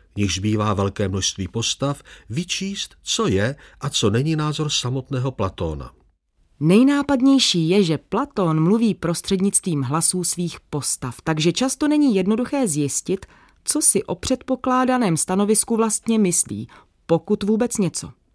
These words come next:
Speaker 2: V dialozích se však opakovaně vyzdvihuje řada témat a myšlenek, které často zaznívají hlasem Sokratovým, o němž můžeme důvodně říci, že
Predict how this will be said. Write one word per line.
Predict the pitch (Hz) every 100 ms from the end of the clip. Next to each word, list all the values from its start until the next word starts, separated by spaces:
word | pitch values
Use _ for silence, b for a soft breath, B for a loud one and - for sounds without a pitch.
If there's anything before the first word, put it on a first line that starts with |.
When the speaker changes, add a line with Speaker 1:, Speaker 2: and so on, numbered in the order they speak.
| _ _ _ _ _ _
Speaker 2:
V | 147
dialozích | 147 214 226 233 233 233
se | - 208
však | - 190 -
opakovaně | 196 226 214 214 202 202
vyzdvihuje | 185 185 175 180 190 185
řada | 185 185
témat | 170 170 175 180 -
a | 156
myšlenek, | 147 - 165 175 - b b b
které | - 190 190 180
často | 254 269 - 269
zaznívají | 220 208 233 226 220 220 220
hlasem | 165 185 175 190 185
Sokratovým, | 175 - 220 185 156 147 131 127 - b b b b
o | 202
němž | 247 277 269 -
můžeme | 202 208 202 196
důvodně | 185 185 175 151 143
říci, | 139 170 - 226
že | 175